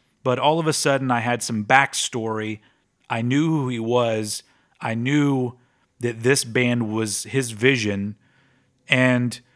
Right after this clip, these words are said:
I related to him in so many ways. And, you know, sure, I had aspirations of being a Kurt Cobain type rock and roll songwriter and performer.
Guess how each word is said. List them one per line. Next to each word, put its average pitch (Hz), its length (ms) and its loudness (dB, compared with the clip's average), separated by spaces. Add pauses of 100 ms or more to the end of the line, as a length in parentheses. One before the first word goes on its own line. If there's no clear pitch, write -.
(800)
I 143 360 2
related 143 540 2
to 120 80 0
him 107 220 -2
in 104 80 -2
so 120 280 0
many 113 200 0
ways. 110 600 -2 (680)
And, 175 380 0
you 220 80 4
know, 170 220 0
sure, 175 400 0
I 113 100 2
had 117 380 -2
aspirations 107 760 -2
of 107 140 -12
being 104 500 -6 (720)
a 113 340 -4 (280)
Kurt 135 300 -2
Cobain 113 540 -2
type - 420 -6 (500)
rock 120 360 2
and 107 180 -4
roll 104 460 -2
songwriter 104 840 -4
and 98 140 -10
performer. 120 720 -4